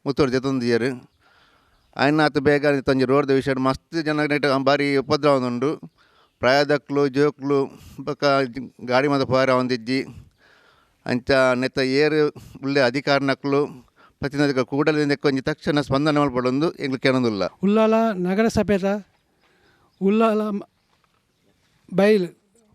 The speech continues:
Speaker 2: ಒಂದನೇ ಅರ್ಧ ರಸ್ತೆ. ಈ ಒಂಜಿ ರಸ್ತೆ ಸು-, ಸ-, ಸುಮಾರು ಪದ್ನಾಲ್ಕು ವರ್ಷ ದುಂಬು ಕನ್ವರ್ಷನ್ ಆದ್. ಇತ್ತೆ ಎಂಕ್ಲೆಗ್ ಪದ್ನಾಲ್ಕು ವರ್ಷಡು ಒಂಜೇ ಒಂಜಿ ಮೂಲ ಸೌಕರ್ಯ ಕೊರದಿನ ಉಳ್ಳಾಲ ನಗರಸಭೆಟ್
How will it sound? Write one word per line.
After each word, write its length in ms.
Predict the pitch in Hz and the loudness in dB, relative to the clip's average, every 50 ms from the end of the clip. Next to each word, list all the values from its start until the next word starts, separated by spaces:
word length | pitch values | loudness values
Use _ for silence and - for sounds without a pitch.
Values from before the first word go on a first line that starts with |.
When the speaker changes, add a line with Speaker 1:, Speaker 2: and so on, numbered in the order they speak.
| _ - | _ -6
Speaker 2:
ಒಂದನೇ 380 | 190 196 214 220 233 220 220 202 | -4 -2 0 0 0 0 0 -2
ಅರ್ಧ 180 | 190 185 185 220 | -2 -2 0 0
ರಸ್ತೆ. 540 | 214 208 208 190 - - 196 185 - - _ _ _ _ _ - - - - _ - | 0 0 0 -2 -4 -4 -6 -6 -6 -8 _ _ _ _ _ -20 -20 -20 -18 _ -4
ಈ 140 | 190 202 226 | 0 0 2
ಒಂಜಿ 320 | 233 233 233 220 208 226 | 2 2 2 2 2 2
ರಸ್ತೆ 500 | 214 202 202 - - - 240 220 226 233 214 _ _ _ _ - - | 2 2 0 -2 0 0 2 2 2 0 -4 _ _ _ _ -18 -16
ಸು-, 200 | 202 190 185 175 | -14 -14 -14 -12
ಸ-, 340 | - - 202 196 - - - - _ _ - - | -10 -8 -8 -8 -10 -14 -20 -20 _ _ -20 -20
ಸುಮಾರು 500 | - - - - 202 208 220 226 220 208 | -18 -12 -6 -2 0 2 2 2 2 0
ಪದ್ನಾಲ್ಕು 560 | - 196 180 165 190 226 226 240 240 226 214 | -2 -4 -4 -2 -2 0 2 2 2 2 2
ವರ್ಷ 200 | 220 208 - 233 | 0 0 0 -2
ದುಂಬು 360 | 226 202 226 220 214 226 - | -2 -2 0 -2 0 0 -2
ಕನ್ವರ್ಷನ್ 520 | - - 196 196 208 214 208 - 214 208 202 | -2 -2 0 0 2 0 0 0 -2 -2 0
ಆದ್. 360 | 190 180 170 196 220 226 - _ _ - - - _ - - | 0 0 0 -2 -2 -4 -6 _ _ -20 -20 -20 _ -6 -6
ಇತ್ತೆ 340 | 202 - - - 220 214 214 | -6 -4 0 0 0 2 2
ಎಂಕ್ಲೆಗ್ 540 | 220 220 220 226 226 220 226 226 226 226 - _ _ _ _ _ - | 2 2 2 0 2 2 2 0 0 -2 -6 _ _ _ _ _ -4
ಪದ್ನಾಲ್ಕು 520 | 196 196 180 196 233 254 254 262 247 233 214 | -2 -2 0 2 2 4 4 4 4 4 2
ವರ್ಷಡು 560 | 214 - - 262 240 220 214 220 226 220 - - - _ _ _ _ - | 2 0 0 0 2 2 2 2 0 -2 -6 -12 -20 _ _ _ _ -2
ಒಂಜೇ 340 | 185 220 233 233 226 247 247 | 2 2 2 2 4 4 2
ಒಂಜಿ 440 | 247 240 233 233 214 233 240 233 233 | 4 4 4 2 2 4 4 2 2
ಮೂಲ 300 | 214 196 202 233 247 240 | 2 2 2 4 2 2
ಸೌಕರ್ಯ 460 | - 247 233 - - 233 226 226 214 | 2 2 0 0 0 0 0 0 0
ಕೊರದಿನ 440 | - 214 214 220 220 226 226 220 214 220 226 220 - _ - | 0 0 0 2 2 2 2 2 2 2 0 -2 -4 _ -4
ಉಳ್ಳಾಲ 360 | 180 190 214 233 233 233 233 233 233 226 202 _ _ _ - | 0 0 2 4 4 2 2 2 0 -2 -4 _ _ _ -2
ನಗರಸಭೆಟ್ 840 | 175 190 190 240 240 214 - 226 175 208 196 - - 196 202 208 | 0 0 2 2 2 0 0 -2 -2 -4 -4 -4 -2 -2 -2 -4